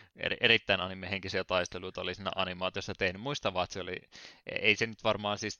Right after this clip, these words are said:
nykypäivän standardilla hyvä sarja ollut, mutta kumminkin, että oli jäänyt mieleen, että tommoista sarjaa tehtiin silloin, kun muut ei vielä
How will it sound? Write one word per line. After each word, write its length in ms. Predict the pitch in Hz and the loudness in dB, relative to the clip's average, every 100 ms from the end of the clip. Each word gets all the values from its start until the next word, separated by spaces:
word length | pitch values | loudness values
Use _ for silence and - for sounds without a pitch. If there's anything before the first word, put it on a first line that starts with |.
| _ | _
nykypäivän 560 | 101 107 104 98 95 98 | -14 -8 -8 -2 -2 -2
standardilla 580 | - 98 95 95 92 101 | -2 -2 0 0 0 0
hyvä 240 | 123 131 | 2 2
sarja 300 | 123 110 107 | 4 2 2
ollut, 260 | 95 98 92 | 0 -2 -6
mutta 340 | 95 - 104 - | -12 -10 -10 -8
kumminkin, 340 | - 98 92 95 | -8 -8 -2 -2
että 200 | - 95 | 0 -2
oli 220 | - 113 101 | 2 4 6
jäänyt 260 | 92 90 | 6 2
mieleen, 220 | 90 87 92 | -6 -4 -4
että 120 | - | -6
tommoista 340 | 92 87 95 | -12 -10 -8
sarjaa 300 | 92 87 90 | -4 0 0
tehtiin 380 | - 92 - 98 | 4 2 0 -10
silloin, 220 | 104 92 | -8 -8
kun 100 | 95 | -10
muut 280 | 90 90 - | -14 -12 -6
ei 100 | 90 | -2
vielä 220 | 92 90 | 0 0